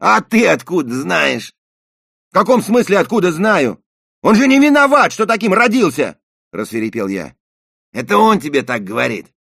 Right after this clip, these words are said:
"Что говорит?" "Что он лилипут!" — выплюнул Эрик. "Что?" — не веря собственным ушам, загремел я.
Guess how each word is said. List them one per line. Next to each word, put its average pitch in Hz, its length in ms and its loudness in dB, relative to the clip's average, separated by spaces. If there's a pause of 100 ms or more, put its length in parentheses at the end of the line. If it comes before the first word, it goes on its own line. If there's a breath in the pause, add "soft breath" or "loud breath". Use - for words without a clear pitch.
(360)
"Что 240 300 2
говорит?" 175 400 0 (280)
"Что 196 160 0
он 208 100 2
лилипут!" — 220 680 0 (560)
выплюнул 90 440 -6
Эрик. 101 360 -12 (360)
"Что?" — - 720 0 (260)
не 117 140 -4
веря 131 200 -2
собственным 123 520 -6
ушам, 123 320 -6
загремел 117 380 -4
я. 117 260 -2